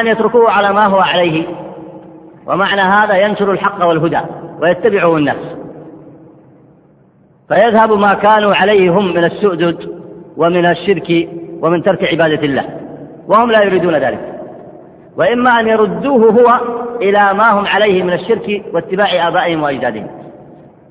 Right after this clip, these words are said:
ولذلك أصبح الصراع في مثل هذا الأحوال، أصبح الصراع في مثل هذه الحال أمرا طبيعيا لا مندوحة عنه، لأن الرسول لا يستطيع أن يرجع إلى ما عندهم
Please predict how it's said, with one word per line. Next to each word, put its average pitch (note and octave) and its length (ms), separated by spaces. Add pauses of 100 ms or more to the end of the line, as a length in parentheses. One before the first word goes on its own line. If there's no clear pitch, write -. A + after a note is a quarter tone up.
(680)
ولذلك F#3+ 500
أصبح F#3+ 420
الصراع F3+ 460
في F3+ 140
مثل F3+ 220
هذا E3 220
الأحوال، F3+ 460 (760)
أصبح F3 340
الصراع E3 420
في D#3+ 100
مثل E3+ 220
هذه D#3+ 260
الحال G3 360 (680)
أمرا F#3 220
طبيعيا F#3+ 600
لا A3 160
مندوحة B3 400
عنه، C#3 220 (600)
لأن G#3 280
الرسول A3+ 480 (260)
لا G3+ 100 (100)
يستطيع G3+ 400
أن F#3+ 60
يرجع F3+ 260
إلى F3+ 240
ما E3+ 100
عندهم D3 320